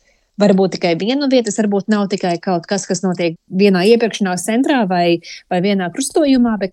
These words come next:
tā varētu būt daļa no sarežģītākas un daudz nopietnākas bildes. Tāpēc, protams, sabiedrības loma, kas attiecās uz šo hibrīdu vai sabotāžas jautājumu, ir ārkārtīgi nozīmīga, bet lielā nozīme ir visiem valsts vīriem tagad visajās lielajās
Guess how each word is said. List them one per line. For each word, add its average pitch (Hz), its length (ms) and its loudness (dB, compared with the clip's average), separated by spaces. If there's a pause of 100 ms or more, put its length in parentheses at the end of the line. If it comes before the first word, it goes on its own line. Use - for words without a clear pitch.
(140)
tā 214 100 0
varētu 202 220 -2
būt 190 260 -2
daļa 220 320 2
no 190 140 0 (100)
sarežģītākas 196 800 -4
un 185 80 -4
daudz 185 220 0
nopietnākas 170 720 -4
bildes. 165 400 -2
Tāpēc, 160 260 -12
protams, 180 320 -8
sabiedrības 185 720 -2
loma, 254 380 2
kas - 160 -8
attiecās 185 480 -8
uz - 20 -8
šo 165 220 -8
hibrīdu 190 420 -2
vai 160 80 -6
sabotāžas 190 640 -2
jautājumu, 165 420 -4 (160)
ir 226 160 4
ārkārtīgi 175 640 -2
nozīmīga, 170 720 -6 (380)
bet 233 160 2
lielā 262 500 4
nozīme 220 560 4
ir 196 220 -2 (380)
visiem 202 520 0
valsts 233 320 -4
vīriem 175 400 -2
tagad 214 320 -2
visajās 190 560 -2
lielajās 226 560 2